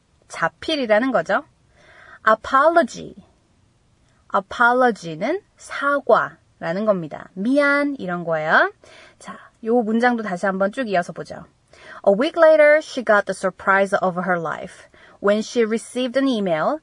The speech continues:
that included a handwritten apology from the president himself. 자, 그 다음에 마지막 문장입니다. He went on to say that there was nothing wrong with the art history degree.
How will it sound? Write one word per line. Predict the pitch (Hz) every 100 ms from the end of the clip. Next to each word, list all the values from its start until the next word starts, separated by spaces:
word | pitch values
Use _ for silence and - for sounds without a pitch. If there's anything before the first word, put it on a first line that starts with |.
| -
that | 214 -
included | 254 262 - 302 320 359 240 240 294
a | 190
handwritten | - 262 285 302 294 285
apology | 233 - 214 233 208 160 165
from | - 196 196 202
the | 190
president | - 190 175 180 196 254
himself. | 262 254 - 82 53 - - - _ _ _ _ _ _ _ _ _ _
자, | - - - _ _ - -
그 | 190
다음에 | 180 214
마지막 | 202 170 214 240
문장입니다. | 226 196 165 147 170 165 - _ _ _ -
He | - 349
went | 339 294 294 -
on | 208 214 269 311 _ _ -
to | 381
say | 381 - 285 254 294
that | 233 - -
there | 196
was | 190 185
nothing | 190 226 320 - 403 330
wrong | 302 311 254
with | 240
the | 214 190
art | 202 202
history | 214 - 214
degree. | 190 180 - 160 143